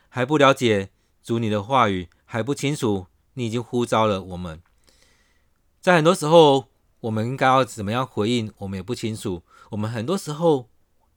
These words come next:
会想着自己的一些工作，自己要做的事情还没有完成，放不下自己手上的东西。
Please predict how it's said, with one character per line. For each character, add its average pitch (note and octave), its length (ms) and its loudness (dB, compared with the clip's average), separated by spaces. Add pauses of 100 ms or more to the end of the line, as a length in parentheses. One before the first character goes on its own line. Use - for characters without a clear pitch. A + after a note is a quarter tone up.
(260)
会 D#3+ 180 -2
想 G2+ 180 -4
着 G#2+ 140 -2
自 - 180 -6
己 G2 300 -6 (540)
的 A2+ 160 -6
一 - 20 -6
些 B2+ 80 -2
工 A#2+ 240 -4
作， A2 340 -2 (140)
自 - 140 -10
己 A#2+ 140 -8
要 C3 140 0
做 C3 160 -4
的 A#2+ 80 -2
事 B2+ 140 -8
情 A2 160 -10
还 G2+ 100 -6
没 A2+ 80 -6
有 A2+ 80 -6
完 G2+ 160 -6
成， G#2 300 -6 (260)
放 E3+ 240 -6
不 C#3+ 120 -6
下 D3+ 160 -4
自 - 100 -6
己 C#3+ 80 -2
手 A#2 260 -6
上 C3+ 200 -8
的 A2+ 80 -8
东 A2 200 -8
西。 A2+ 320 -8